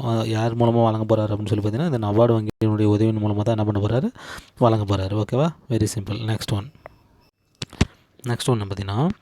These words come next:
இந்தியாவின் முதல் மணல் மேடு பூங்கா. இந்தியாவின் முதல் மணல் மேடு பூங்கா, அ, அமையவுள்ள மாநிலம் எதுன்னு சொல்லி பாத்தீங்கன்னா, so, கோவா தான். ஓகேவா? கோவால தான் வந்து பாத்தீங்கன்னா, முதல்,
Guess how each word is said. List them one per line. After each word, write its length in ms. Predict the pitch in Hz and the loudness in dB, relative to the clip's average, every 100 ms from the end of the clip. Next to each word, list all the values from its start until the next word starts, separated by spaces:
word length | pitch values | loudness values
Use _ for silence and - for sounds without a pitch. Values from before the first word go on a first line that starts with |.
| _ _ | _ _
இந்தியாவின் 420 | 120 131 147 151 127 | 2 6 6 6 2
முதல் 340 | 110 139 180 | 2 0 0
மணல் 480 | 123 104 113 143 160 | -4 -2 -2 -2 -2
மேடு 340 | 151 131 123 | 0 0 -2
பூங்கா. 400 | - 120 107 98 - _ - - - - 120 | -6 -8 -4 -4 -6 _ -20 -20 -20 -8 -2
இந்தியாவின் 440 | 117 131 127 123 | 4 6 6 4
முதல் 340 | 110 110 156 156 | 0 0 0 -2
மணல் 340 | 127 110 123 | -2 0 0
மேடு 220 | 127 113 107 | 2 0 2
பூங்கா, 340 | 113 110 107 131 - _ - - | 2 2 -2 -4 -14 _ -20 -12
அ, 60 | 127 113 110 107 | -4 -2 -2 -2
அமையவுள்ள 380 | 113 120 113 104 | 0 2 2 0
மாநிலம் 440 | 104 113 117 110 | -2 0 0 0
எதுன்னு 140 | 107 | 0
சொல்லி 180 | 104 104 | -2 -2
பாத்தீங்கன்னா, 200 | 104 117 | -2 -2
so, 180 | 175 131 101 | 0 0 2
கோவா 400 | 110 110 113 107 | 4 6 4 2
தான். 180 | 113 - _ - - _ _ _ - | -4 -6 _ -18 -18 _ _ _ -6
ஓகேவா? 300 | 117 117 110 | -4 -2 -4
கோவால 420 | 101 110 120 117 | -2 0 2 2
தான் 120 | 113 117 | 0 0
வந்து 100 | 110 | 0
பாத்தீங்கன்னா, 240 | 113 131 | -2 -2
முதல், 340 | 110 120 170 | 0 0 0